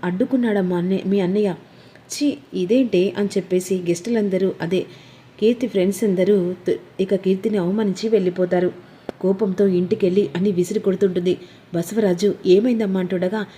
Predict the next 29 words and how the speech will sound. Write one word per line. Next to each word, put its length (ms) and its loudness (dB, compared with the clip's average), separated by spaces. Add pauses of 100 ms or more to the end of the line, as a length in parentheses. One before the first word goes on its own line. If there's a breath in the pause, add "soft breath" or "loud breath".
(220 loud breath)
"నాకు 200 0
ఈ 160 2
ఇంట్లో 220 -2
స్వతంత్రం 520 0
లేదు, 300 2 (360 loud breath)
అసలు 360 2
ఎంతలా 380 2
అవమానించింది 800 2 (300 loud breath)
ఆ 60 0
తులసి 360 2
ఇది" 160 4
అని 100 0
చెప్పేసి 420 -2
గట్టిగా 360 0
పిలుస్తూ 400 0
ఉంటుంది. 360 0 (320 loud breath)
అప్పుడు 200 -2
వెంటనే 320 0
తులసి 340 0
ఇంట్లోకి 360 0
వెళ్తుంది. 380 0 (520 loud breath)
"అసలు 220 -2
ఏమనుకుంటున్నావే? 880 0 (120)
అందరి 260 0
ముంగట 320 0
నా 140 0
పరువు 300 0
తీసావు 340 0 (400 loud breath)
నాన్న, 320 2